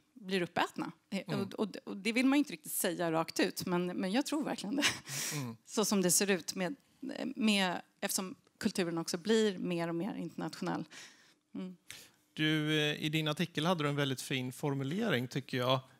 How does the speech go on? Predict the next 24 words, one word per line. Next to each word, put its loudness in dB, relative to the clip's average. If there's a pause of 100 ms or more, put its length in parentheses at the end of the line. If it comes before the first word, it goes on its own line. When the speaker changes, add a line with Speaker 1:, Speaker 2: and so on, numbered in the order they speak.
Speaker 2:
Eh, 4 (100)
"Strukturen 2
är 6
bara 4
bordet 0
som 0
maten 2
ska -4
stå -2
på." -8 (360)
Vad 2
menar 4
du 2
med 0
det? 0
Speaker 1:
<laughs> -12 (500)
Ja, 8
det 4
handlar 6
väl 4
om 6
att 8
hitta 4
strukturer, 4